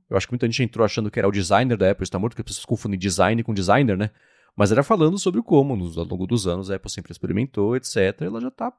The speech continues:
parada no tempo, com os designs dela por muito tempo. E mesmo no passado, quando ela fez designs clássicos, e que, quer dizer, clássico fica depois, né? Mas que foram muito bem aceitos, deu um, dois anos, mudou.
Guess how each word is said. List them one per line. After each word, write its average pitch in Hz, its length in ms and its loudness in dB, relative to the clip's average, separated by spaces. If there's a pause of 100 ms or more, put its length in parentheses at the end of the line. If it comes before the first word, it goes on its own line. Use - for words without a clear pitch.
(100)
parada 113 420 0
no 95 120 -4
tempo, 85 360 -8
com 90 300 -12
os 87 100 -14
designs 90 320 -6
dela 87 160 -6
por - 120 -10
muito 113 180 -8
tempo. 139 260 -4 (320)
E 123 80 -2
mesmo 220 640 4
no 151 140 -2
passado, 90 540 0
quando 101 100 -10
ela 98 80 -8
fez 101 340 -8
designs 85 580 -2
clássicos, - 840 -2 (400)
e - 80 -14
que, - 200 -10
quer - 180 -4
dizer, 71 160 -2
clássico 117 500 0
fica 131 160 -6
depois, 95 340 -2
né? 82 60 -10
Mas 87 160 -8
que - 80 -12
foram 117 180 0
muito 107 240 -4
bem 117 160 0
aceitos, 107 520 -4
deu 156 100 0
um, 220 60 -4
dois 147 160 0
anos, 185 160 -8
mudou. 196 420 4